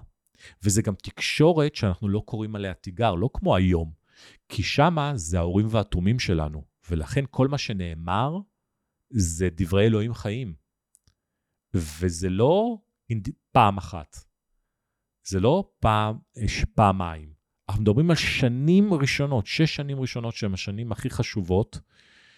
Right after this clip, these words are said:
שאחרי זה חלק מהתודעה שלנו משתנית.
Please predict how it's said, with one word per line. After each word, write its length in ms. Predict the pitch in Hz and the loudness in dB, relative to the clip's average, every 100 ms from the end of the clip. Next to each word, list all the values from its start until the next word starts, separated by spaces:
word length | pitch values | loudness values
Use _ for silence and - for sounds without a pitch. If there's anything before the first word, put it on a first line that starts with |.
| _ _ | _ _
שאחרי 540 | - - 90 - 107 123 | -4 0 0 0 0 2
זה 140 | 107 | 2
חלק 300 | - 110 110 | -2 -2 -2
מהתודעה 500 | 110 90 92 87 92 | 0 0 0 0 -2
שלנו 300 | 98 101 90 | 0 -2 -4
משתנית. 920 | 85 - - 87 80 80 127 - - | -6 -6 -6 -6 -6 -8 -10 -12 -18